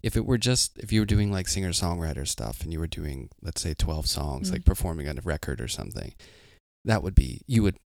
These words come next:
Speaker 1: probably have to ignore the chat and not really engage until afterwards because, but the, the sort of playfulness of those songs and how in jazz people take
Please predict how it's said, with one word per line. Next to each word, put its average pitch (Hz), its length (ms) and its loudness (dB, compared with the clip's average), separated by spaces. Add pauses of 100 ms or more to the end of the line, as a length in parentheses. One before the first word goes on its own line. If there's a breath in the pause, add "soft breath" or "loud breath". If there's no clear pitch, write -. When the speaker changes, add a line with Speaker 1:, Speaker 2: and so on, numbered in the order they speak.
(260)
Speaker 1:
probably 80 260 4
have 62 100 -6
to - 100 -6
ignore 69 320 -6
the 50 80 -8
chat - 420 -4
and 69 340 -8
not 90 280 -4 (140)
really 90 220 -2
engage - 360 -4
until - 260 -2
afterwards 101 540 -2
because, - 460 -6 (440 soft breath)
but 110 320 2
the, 101 320 0
the 98 240 -2
sort 101 280 -2
of - 140 -8
playfulness 98 580 2
of 92 80 -4
those 87 160 0
songs 95 400 0
and 95 100 -4
how 101 160 0
in 90 100 0
jazz 85 320 0
people 82 280 -2
take - 180 -6